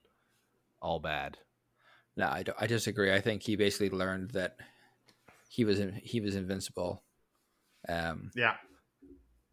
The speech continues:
Speaker 2: he could tame any animal 'cause, 'cause, uh,
Speaker 1: His
Speaker 2: Gordo, was
Speaker 1: bond.
Speaker 2: it? Gordy?
Speaker 1: Gordy.
Speaker 3: Gordy.
Speaker 2: Gordy was
Speaker 3: Mm.
Speaker 2: gonna fist bump
Speaker 3: Yeah.
Speaker 2: him after having murdered everybody, and he was like,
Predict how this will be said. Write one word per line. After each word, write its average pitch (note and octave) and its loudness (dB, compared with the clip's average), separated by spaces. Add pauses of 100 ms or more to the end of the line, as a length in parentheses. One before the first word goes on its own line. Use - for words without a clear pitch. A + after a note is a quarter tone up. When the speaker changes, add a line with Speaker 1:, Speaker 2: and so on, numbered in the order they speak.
(220)
Speaker 2:
he C3 2
could B2+ 6
tame A#2 6
any G2+ 4
animal F#2 0 (300)
'cause, - -2
'cause, F#2+ 0
uh, E2+ 0 (640)
Speaker 1:
His - -20
Speaker 2:
Gordo, A#2 6
was B2+ 4
Speaker 1:
bond. - -4
Speaker 2:
it? - -18 (200)
Gordy? A#2 2 (300)
Speaker 1:
Gordy. E2 2 (480)
Speaker 3:
Gordy. A2+ 4
Speaker 2:
Gordy G#2+ 6
was G2+ 2
Speaker 3:
Mm. A2 0
Speaker 2:
gonna G2+ 4
fist - 0
bump F#2 0
Speaker 3:
Yeah. F#2 -6
Speaker 2:
him F#2 0
after F#2 -2
having F2+ 0
murdered F2 -2
everybody, E2 -6
and - -14
he - -12
was - -10
like, - -10